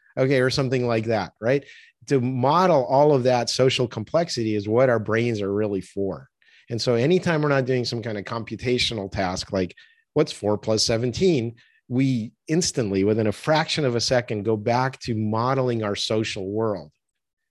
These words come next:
We do that when we sleep. We do that when we're awake. Having an updated model of our social standing in the tribe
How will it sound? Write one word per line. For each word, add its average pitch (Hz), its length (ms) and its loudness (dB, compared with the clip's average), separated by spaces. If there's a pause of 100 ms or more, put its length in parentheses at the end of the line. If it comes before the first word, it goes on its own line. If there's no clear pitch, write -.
(140)
We 107 140 -8
do 104 180 -6
that 95 180 -6
when 92 200 -8
we 87 100 -6
sleep. 156 460 0
We 110 80 2
do 110 160 -4
that 101 180 -4
when 95 140 -10
we're 95 160 -6
awake. 127 440 -2 (560)
Having 131 340 0
an 117 60 0
updated 120 640 0 (280)
model 113 320 0
of 101 100 -2
our 101 260 -2
social 107 680 -2 (400)
standing 120 580 0
in 110 160 -2
the 101 80 -4
tribe 123 500 0